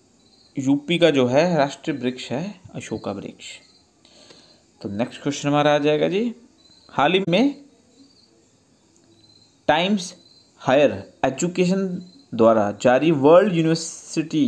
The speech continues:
रैंकिंग टू थाउजेंड ट्वेंटी फ़ोर में कौन शीर्ष पर रहा? बिल्कुल जी, ऑक्सफोर्ड यूनिवर्सिटी जो है ये शीर्ष पर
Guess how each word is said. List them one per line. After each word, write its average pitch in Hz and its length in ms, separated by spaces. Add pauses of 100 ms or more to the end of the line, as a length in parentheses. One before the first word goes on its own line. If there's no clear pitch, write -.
(340)
रैंकिंग 151 420
टू 180 60
थाउजेंड 175 220
ट्वेंटी 156 220
फ़ोर 156 200
में 160 100
कौन 160 180
शीर्ष 143 200
पर - 160
रहा? 107 120
बिल्कुल 139 260
जी, 185 180 (920)
ऑक्सफोर्ड 208 500
यूनिवर्सिटी 156 520
जो 120 140
है 123 160 (720)
ये 147 200
शीर्ष 123 400
पर 240 260